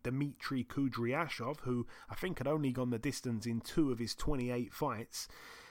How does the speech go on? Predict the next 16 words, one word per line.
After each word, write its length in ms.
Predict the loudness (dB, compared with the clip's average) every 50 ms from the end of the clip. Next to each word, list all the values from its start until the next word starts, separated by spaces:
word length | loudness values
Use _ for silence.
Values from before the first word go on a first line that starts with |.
| -20 -8 0
Well, 300 | 4 6 6 6 6 6
Kudryashov 760 | 4 4 2 4 4 4 4 4 2 2 4 4 4 4 4
was 160 | 0 -2 0
down 360 | 2 4 4 6 6 6 6
himself 600 | 4 2 2 2 2 2 2 2 2 2 0 0
in 120 | 2 2 2
the 60 | 2
first 440 | 2 4 6 6 6 4 2 0 0
round, 400 | 0 2 2 0 0 0 -2 -2
but 100 | -2 0
he 80 | -2
did 300 | -2 0 -2 -4 -2 0
get 200 | 0 0 2 2
back 240 | 0 -2 0 0 2
up, 220 | 2 2 2 0 -2
and 380 | 0 0 2 2 0 -2 -4